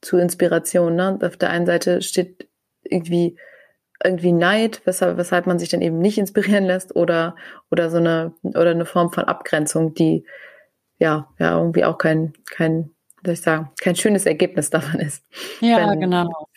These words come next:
Speaker 1: wenn man
Speaker 2: Ja.
Speaker 1: eigentlich davon ausgeht, dass nur jeder einfach sein Ding macht, so ungefähr, und, ähm, ähm, und man empfindet Neid oder, oder, genau, oder möchte sich davon distanzieren.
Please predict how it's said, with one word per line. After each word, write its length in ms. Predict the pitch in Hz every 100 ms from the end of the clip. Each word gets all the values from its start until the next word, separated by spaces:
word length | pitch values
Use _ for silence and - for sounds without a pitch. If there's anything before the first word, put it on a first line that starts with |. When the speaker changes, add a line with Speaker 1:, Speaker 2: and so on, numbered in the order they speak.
| -
Speaker 1:
wenn 100 | 165
man 120 | 160
Speaker 2:
Ja. 60 | 160
Speaker 1:
eigentlich 120 | 165
davon 220 | 170 170
ausgeht, 360 | 156 170 175 165
dass 120 | -
nur 100 | 160
jeder 220 | 165 160
einfach 220 | 160 156 160
sein 240 | 160 156
Ding 160 | 170 160
macht, 320 | 160 - -
so 80 | 160
ungefähr, 500 | 151 151 160 160 165
und, 320 | 160 156 151 -
ähm, 340 | 156 156 156 _ - - _ - - _ _ _
ähm, 460 | 175 156 156 165 156 _
und 180 | 170 156
man 140 | 160 156
empfindet 400 | 151 170 156 165
Neid 320 | 156 156 156
oder, 320 | 156 151 -
oder, 420 | 160 156 160 - -
genau, 280 | 160 156 160
oder 140 | 160
möchte 280 | 156 151 156
sich 140 | 156
davon 280 | 165 - 160
distanzieren. 600 | 160 - 160 - 160